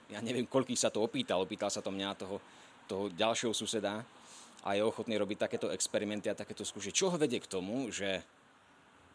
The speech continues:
skúša priateľov? Neviem, nepovedal mi to. Možno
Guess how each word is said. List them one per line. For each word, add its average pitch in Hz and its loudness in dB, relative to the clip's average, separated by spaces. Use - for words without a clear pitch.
skúša - 2
priateľov? 104 0
Neviem, 131 2
nepovedal 92 -2
mi 73 -14
to. - -12
Možno 127 0